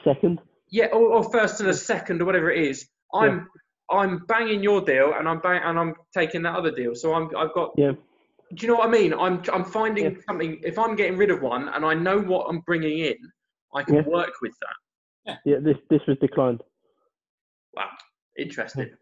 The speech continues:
Speaker 2: Right, let's move on from Tyler Boyd. Let's go to our consensus to wide receiver twenty-five. This is a wide array as well. Uh, it's Adam Thielen.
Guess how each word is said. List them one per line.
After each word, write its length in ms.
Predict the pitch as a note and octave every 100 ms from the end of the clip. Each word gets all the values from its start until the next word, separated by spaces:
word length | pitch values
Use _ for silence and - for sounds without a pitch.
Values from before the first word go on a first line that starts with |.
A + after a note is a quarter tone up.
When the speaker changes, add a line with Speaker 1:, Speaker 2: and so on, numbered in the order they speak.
| _ _ _ -
Speaker 2:
Right, 160 | D#3+
let's 140 | D#3 D#3+
move 220 | F3 E3+
on 100 | E3
from 160 | E3+ D3+
Tyler 240 | D#3+ C#3+
Boyd. 200 | D#3 D#3 D#3
Let's 140 | D#3
go 160 | E3+ D#3
to 160 | D3+
our 320 | D3 C#3+ C#3
consensus 440 | D#3 C#3 E3 D#3 C#3
to 80 | E3
wide 200 | D#3+ C#3
receiver 240 | C3+ D#3 C3
twenty-five. 720 | - D#3 C#3+ - D#3+ D3 F#3 - _ _ _ _ _ _ -
This 200 | D#3 -
is 140 | E3+
a 60 | E3+
wide 400 | D#3 C3+ B2+ -
array 300 | C3+ C3 B2+
as 100 | B2+
well. 260 | C#3+ B2 A#2
Uh, 200 | C#3 C#3
it's 160 | D3+
Adam 260 | E3+ F#3 D#3
Thielen. 480 | - A3+ B2+ A#3